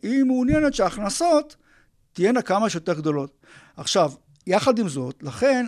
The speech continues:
החשיבות של בא שר אנרגיה עם חזון ואומר, "לא מעניין אותי", וכך צריכה לממשלה, ואנחנו עובדים הרבה עם אגף תקציבים לאורך השנים,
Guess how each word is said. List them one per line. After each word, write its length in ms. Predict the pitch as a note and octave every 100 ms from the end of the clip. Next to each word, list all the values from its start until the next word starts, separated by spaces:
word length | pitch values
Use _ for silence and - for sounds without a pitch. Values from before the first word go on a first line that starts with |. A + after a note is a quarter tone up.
| -
החשיבות 1120 | D3 D3 - G2 D3 - C#3 A#2 F#3+ A#3+ - - _ _ _ _ _
של 320 | - E3+ E3
בא 300 | C3 G3+ G#3
שר 240 | - F#3 G#3
אנרגיה 420 | F3+ F#3 G3 D#3
עם 120 | E3 G#3
חזון 440 | A2 D3+ D#3+ F#3+ C#3
ואומר, 480 | C#3+ E3+ G3 C#3+ - _ _ _ -
"לא 120 | E3+ A#3+
מעניין 320 | C4 A3 A#3+
אותי", 200 | B3 F3
וכך 240 | C3 F3+
צריכה 300 | - - F3+
לממשלה, 840 | A3 A3 F#3+ D3+ D#3+ C3+ - C3+ C3
ואנחנו 220 | C#3 B2
עובדים 200 | B2+ C#3+
הרבה 180 | D#3+ C#3
עם 80 | E3+
אגף 180 | C#3 -
תקציבים 500 | D#3+ - C3+ F3+ E3
לאורך 140 | C#3
השנים, 360 | C#3 B2+ D#3+